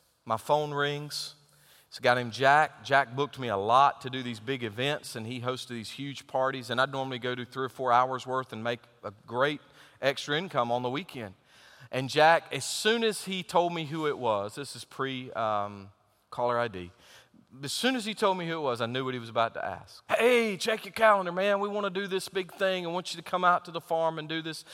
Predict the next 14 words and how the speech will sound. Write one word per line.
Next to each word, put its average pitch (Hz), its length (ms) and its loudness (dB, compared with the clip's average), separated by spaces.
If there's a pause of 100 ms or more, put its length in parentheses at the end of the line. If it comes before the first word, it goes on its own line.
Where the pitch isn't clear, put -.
(160)
thing." 156 320 4
It 147 100 -4
was 131 180 -8
a, 127 220 -2
a 127 100 0
big 151 540 -2
thing 147 360 -4
that 131 220 -6
he 147 140 -8
was 131 160 -10
gonna 135 240 -2
have, 127 360 4
and, 113 180 -6
uh, 104 180 -2